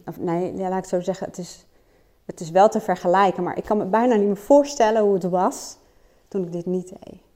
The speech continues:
Wat een ge-, ongelooflijk verschil, dat woord, zocht ik. Ehm, en een andere persoon heeft dat meer aan het eind van de dag, als iedereen bijvoorbeeld weg is.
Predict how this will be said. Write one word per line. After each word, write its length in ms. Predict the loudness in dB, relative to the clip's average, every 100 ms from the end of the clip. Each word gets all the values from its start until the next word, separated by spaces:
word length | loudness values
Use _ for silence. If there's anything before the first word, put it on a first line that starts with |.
| _ _ _ -16
Wat 160 | -12
een 80 | -12
ge-, 140 | -12 -14
ongelooflijk 600 | -8 -2 0 -2 -6 -14
verschil, 440 | -14 -8 -6 -4
dat 180 | -6 -8
woord, 260 | -10 -10 -2
zocht 360 | -2 -2 -6
ik. 320 | -6 -6 -8 -20 -20 -20 _ _ _
Ehm, 640 | -8 -6 -4 -4 -6 -6 -6
en 300 | -4 -2 -4 -6
een 220 | -6 -2
andere 380 | 0 0 -2 -8
persoon 440 | -14 -8 -6 -4
heeft 180 | -6 -6
dat 120 | -6
meer 260 | -4 -6 -6
aan 80 |
het 120 | -10 -8
eind 240 | -6 -6
van 120 | -8
de 80 | -8
dag, 260 | -4 -4 -6
als 120 | -10
iedereen 360 | -10 -8 -8
bijvoorbeeld 340 | -8 -8 -12 -6
weg 260 | -6 -6
is. 380 | -12 -18 -20 -20